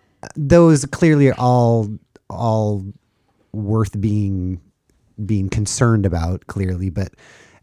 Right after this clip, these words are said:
w-, as this coronavirus kind of keeps making the news, i-, where do, how do you feel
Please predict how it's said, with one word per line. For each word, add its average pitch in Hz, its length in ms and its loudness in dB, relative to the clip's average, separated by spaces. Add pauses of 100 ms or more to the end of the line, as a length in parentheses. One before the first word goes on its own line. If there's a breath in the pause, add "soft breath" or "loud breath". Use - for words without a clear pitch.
(160)
w-, 110 300 -10 (320)
as 139 260 0
this 139 140 0
coronavirus 127 840 2
kind 110 260 -2
of 101 280 -2
keeps - 280 -6
making 113 680 -2
the 104 80 -4
news, 104 840 -2 (680 soft breath)
i-, - 60 -10 (320)
where 139 380 4
do, 143 120 0 (200)
how 117 220 0
do 151 60 2
you 135 200 2
feel 107 680 -2